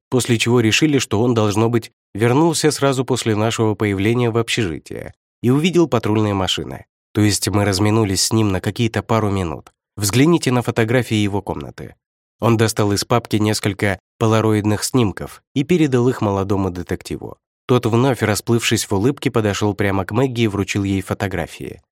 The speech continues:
Мэгги улыбнулась в ответ и передала снимки Майклу,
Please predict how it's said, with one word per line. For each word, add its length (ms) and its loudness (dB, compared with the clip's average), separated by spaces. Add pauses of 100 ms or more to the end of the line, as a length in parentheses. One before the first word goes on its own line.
(140)
Мэгги 280 2
улыбнулась 600 0
в 60 -4
ответ 340 0
и 60 -4
передала 440 0
снимки 360 -2
Майклу, 500 -2